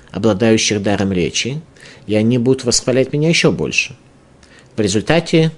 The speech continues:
э, обладающие даром речи подняли восстание,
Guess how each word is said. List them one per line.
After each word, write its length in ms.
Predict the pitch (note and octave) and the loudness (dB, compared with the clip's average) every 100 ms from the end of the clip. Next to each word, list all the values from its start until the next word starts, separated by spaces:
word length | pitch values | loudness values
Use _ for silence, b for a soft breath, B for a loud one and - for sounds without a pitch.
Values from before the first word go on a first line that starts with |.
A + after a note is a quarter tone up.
| - | -10
э, 80 | C3 - - | -14 -14 -6
обладающие 720 | C3 B2 A#2 A#2+ B2+ A#2+ A2 | 0 2 4 4 4 2 0
даром 280 | G#2+ G2+ G#2+ | 0 0 0
речи 520 | B2+ D#3+ - E3 D#3+ - - - - | 2 0 0 -2 -4 -8 -20 -16 0
подняли 360 | C#3+ A#2 A2+ | 2 4 2
восстание, 720 | G#2+ G#2+ - D3+ D3+ D3 C#3+ | 2 0 0 0 0 -2 -4